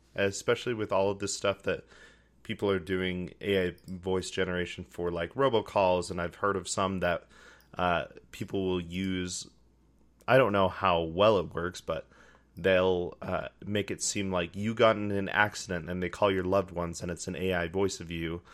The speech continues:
saying you got in trouble and you need, or, like, you're in jail or something and you need bail or whatever.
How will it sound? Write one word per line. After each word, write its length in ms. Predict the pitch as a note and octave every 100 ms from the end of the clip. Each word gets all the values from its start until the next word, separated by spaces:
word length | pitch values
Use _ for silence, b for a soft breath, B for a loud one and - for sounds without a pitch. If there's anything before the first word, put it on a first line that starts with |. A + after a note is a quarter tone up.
| B B -
saying 300 | - F#2 F2+
you 100 | F2
got 180 | F#2 D2+
in 60 |
trouble 460 | F2 G2+ F2+ F2 E2+
and 120 | E2+
you 100 | F2
need, 340 | F2 F2 F2 F#2+
or, 140 | F2
like, 260 | E2+ E2+ -
you're 100 | E2+
in 100 | F2
jail 320 | G2 G2+ G2
or 80 | F2+
something 380 | - F#2 E2+ F2
and 100 | E2+
you 80 | F2+
need 200 | F#2 E2
bail 300 | F2 F2 F2
or 80 | E2+
whatever. 580 | G#2 B2 B2 F#2+ F2